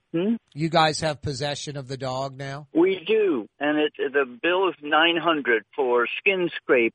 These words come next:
Speaker 1: antibiotics, steroids, flea prevention, medicated bath, everything that should have been done eight months ago. Malnourished because why? It has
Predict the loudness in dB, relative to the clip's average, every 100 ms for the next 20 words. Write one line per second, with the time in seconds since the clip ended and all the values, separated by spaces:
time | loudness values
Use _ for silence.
0 | -2 -2 0 2 4 6 6 6 4 -2
1 | -8 -8 0 2 4 4 4 4 2 -2
2 | -20 -20 _ _ _ -2 0 0 -2 0
3 | 2 0 -2 0 2 4 4 2 0 -2
4 | 0 -2 0 2 2 0 0 0 2 2
5 | 2 2 _ _ _ 0 2 2 2 2
6 | 2 4 2 2 2 -2 -2 0 2 2
7 | 0 _ _ _ _ -2 2 4 4 4
8 | 4 2 -2 -10 -4 -4 2 4 4 4
9 | 2 2 0